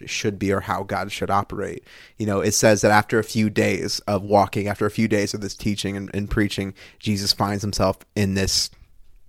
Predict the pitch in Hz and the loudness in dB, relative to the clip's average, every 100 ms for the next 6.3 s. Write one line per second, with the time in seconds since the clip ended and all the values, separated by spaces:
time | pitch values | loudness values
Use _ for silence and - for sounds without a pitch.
0 | - 123 120 117 131 127 127 113 131 120 | -4 2 4 6 4 4 0 2 2 4
1 | 104 101 92 110 110 98 90 - - - | 2 2 2 0 0 -2 -6 -8 -14 -16
2 | - 120 117 131 147 135 127 - _ _ | 0 4 6 10 12 12 8 -4 _ _
3 | _ _ 107 - - 123 131 131 131 123 | _ _ -20 -20 0 8 10 12 12 8
4 | - 120 104 123 120 113 113 107 107 - | 4 2 4 6 8 8 6 2 2 4
5 | 196 104 104 101 98 104 104 98 98 104 | 4 4 0 -2 -2 -2 -4 -2 0 0
6 | 120 127 - | 2 4 2